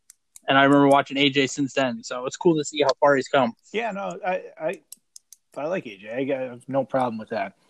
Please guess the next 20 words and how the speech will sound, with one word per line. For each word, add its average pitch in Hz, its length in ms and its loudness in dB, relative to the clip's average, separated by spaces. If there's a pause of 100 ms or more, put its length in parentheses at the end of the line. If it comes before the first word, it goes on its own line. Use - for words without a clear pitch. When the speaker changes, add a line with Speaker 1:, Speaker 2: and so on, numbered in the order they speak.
(1500)
Speaker 2:
No 160 180 4
Speaker 1:
So 175 60 -6
Speaker 2:
problem. 165 180 0
Speaker 1:
that's 202 140 2
my 214 160 4
top 196 240 2
five. 165 320 4
I 160 80 0
knew 190 100 4
you'd 233 240 4
be 226 140 4
surprised 202 400 2
by 185 100 6
some 170 240 4
of 131 120 0
them. 117 120 -6
Speaker 2:
Ahmed 180 340 2
Johnson 147 460 -2
was, 113 240 -12
uh, 139 40 -8